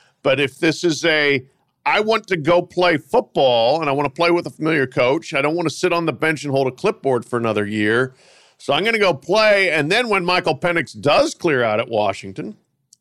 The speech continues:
I can go back there and be the starter."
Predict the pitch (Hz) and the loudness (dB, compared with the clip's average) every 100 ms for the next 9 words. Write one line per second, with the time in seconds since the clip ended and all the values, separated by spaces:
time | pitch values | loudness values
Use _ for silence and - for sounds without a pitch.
0 | - 113 127 117 131 151 147 151 220 262 | -8 -6 -4 -2 0 0 -2 -4 -2 -2
1 | - _ - 113 104 143 143 - - 247 | -6 _ -12 -8 -4 -2 -2 -4 0 0
2 | 139 | 0